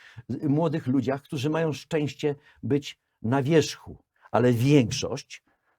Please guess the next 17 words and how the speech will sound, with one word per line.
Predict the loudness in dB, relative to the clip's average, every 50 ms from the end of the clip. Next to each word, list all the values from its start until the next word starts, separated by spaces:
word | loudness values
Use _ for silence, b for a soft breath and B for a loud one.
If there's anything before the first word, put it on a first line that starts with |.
| -4
ma | -4 -2 0
miłość, | 2 2 2 4 4 4 2 0 -2 -4 -6 -6
dwoje | -4 0 2 2 4 4 2
rąk | 2 0 -2 -4 _ -4
i | -2 0
nic. | 2 2 0 -2 -4 -12 -20 -20 _ _ _ _ -6
Do | -2 6 10 12 12 12
Wielkiej | 12 8 6 4 2 0
Brytanii, | 0 0 -4 -4 -6 -8 -8 -8 -10 -10 -4 6
do | 10 12 12
Niemiec | 12 10 8 4 0 -6 -10 -10 -8
wyjeżdżali | -4 -2 -2 -2 0 0 0 0 0 0 -2
masowo. | -4 -4 -2 -2 -2 -2 -4 -6 _ B B B B B B B B B B B
A, | 6 6 6 6 6 4 2 0 0
i | 0 0 0 2 2 0 -2 -6 b b b b b b b -6
p-, | -6 -6 -6 -8 -6 -2
my, | 2 2 4 4 4 4 6 6 4 2 0